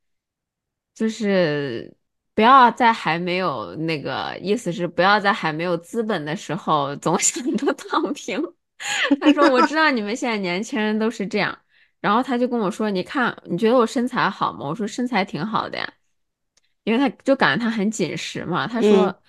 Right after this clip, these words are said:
Speaker 1: “我今天早上刚去练了两个小时瑜伽。”呃，他说是练的普拉提。
Speaker 2: 嗯。
Speaker 1: 然后我说，“哎呦，你还练普拉提？”他说：“对。”他说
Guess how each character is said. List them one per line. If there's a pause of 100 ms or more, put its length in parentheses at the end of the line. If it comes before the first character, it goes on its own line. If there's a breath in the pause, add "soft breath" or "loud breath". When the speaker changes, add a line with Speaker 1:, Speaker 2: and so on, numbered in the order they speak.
(180 soft breath)
Speaker 1:
“我
今
天
早
上
刚
去
练
了
两
个
小
时
瑜
伽。” (580)
呃，
他
说
是
练
的
普
拉
提。 (400)
Speaker 2:
嗯。
Speaker 1:
然
后
我
说
，“哎
呦，
你
还
练
普
拉
提？”
他
说： (600 soft breath)
“对。” (460)
他
说